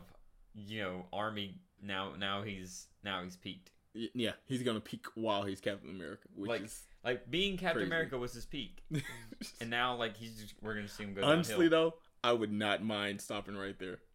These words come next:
Speaker 2: That's pretty great. Even if I don't do anything, as long as people call me Captain America for, like, a week,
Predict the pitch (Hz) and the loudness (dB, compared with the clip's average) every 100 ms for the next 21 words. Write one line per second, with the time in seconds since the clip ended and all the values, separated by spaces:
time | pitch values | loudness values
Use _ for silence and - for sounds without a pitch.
0 | _ _ _ - 123 110 - 120 101 101 | _ _ _ 2 2 2 0 -2 -2 -2
1 | 87 71 _ _ _ _ - 135 139 135 | -4 -4 _ _ _ _ 0 2 4 4
2 | 127 120 110 113 123 120 131 127 110 104 | 4 4 4 2 2 0 -2 -2 0 -2
3 | 113 113 131 - 131 117 - 110 101 107 | 0 -2 -2 -2 -4 -4 2 2 2 0
4 | 117 104 101 95 104 95 101 101 101 98 | 0 0 -4 -2 -2 -2 -4 -2 -2 -2
5 | 110 - | -2 -6